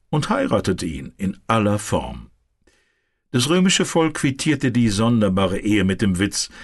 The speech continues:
„Was für ein Glück für die Menschheit wäre es gewesen, wenn Neros Vater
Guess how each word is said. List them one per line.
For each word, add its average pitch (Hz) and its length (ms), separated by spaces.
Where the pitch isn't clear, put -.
„Was 180 440
für - 180
ein 147 160
Glück 127 300
für 131 220
die 123 100
Menschheit 95 580
wäre 98 220
es 95 140
gewesen, 101 600
wenn 95 360
Neros 156 600
Vater 107 580